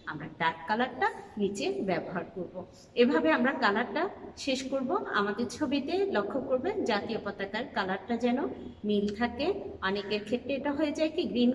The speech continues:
করতে গিয়ে অনেক সময় পেস্ট কালার চলে আসে, গ্রিন এবং রেড কালারটা ভালো মতো সিলেক্ট করবে। আর ওয়াটার কালার হলে ব্রাশ দিয়ে ব্রাশিং করে তোমরা একটু কালারটা ছিটিয়ে দিবে, রেড কালারটা, যেন রক্তাক্ত জিনিসটা ফুটে ওঠে।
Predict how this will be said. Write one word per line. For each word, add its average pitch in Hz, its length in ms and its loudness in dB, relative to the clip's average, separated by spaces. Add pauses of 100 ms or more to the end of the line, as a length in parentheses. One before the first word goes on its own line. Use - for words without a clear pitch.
করতে 254 200 2 (120)
গিয়ে 277 140 0 (100)
অনেক 202 200 2
সময় 262 260 -2
পেস্ট 233 320 0
কালার 185 340 2
চলে 180 260 -2
আসে, - 180 -8 (440)
গ্রিন 247 240 2 (200)
এবং 202 140 0 (160)
রেড 208 240 2
কালারটা 247 360 2 (140)
ভালো 202 220 2
মতো 180 280 -4
সিলেক্ট - 360 -6
করবে। 196 220 -10 (340)
আর 170 160 4 (140)
ওয়াটার 202 380 2
কালার 277 360 2
হলে 320 220 0 (260)
ব্রাশ 180 440 2
দিয়ে 285 180 0 (320)
ব্রাশিং 226 420 0
করে 311 220 0 (480)
তোমরা 180 200 -2
একটু 233 260 -4
কালারটা 196 540 0
ছিটিয়ে 226 360 2
দিবে, 214 260 2
রেড 196 260 2
কালারটা, 233 440 2 (340)
যেন 180 280 0
রক্তাক্ত 220 720 -2
জিনিসটা 202 640 2 (360)
ফুটে 220 300 4
ওঠে। - 320 -6